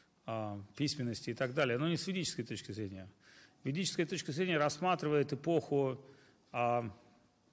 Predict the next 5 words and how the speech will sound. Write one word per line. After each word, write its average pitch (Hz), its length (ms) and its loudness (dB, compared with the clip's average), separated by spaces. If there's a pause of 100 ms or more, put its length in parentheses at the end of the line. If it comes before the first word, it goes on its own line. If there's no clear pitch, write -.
(140)
эпоху 139 760 2 (560)
письменности 175 560 0
как 123 180 0
эпоху 135 300 0
деградации, 127 720 2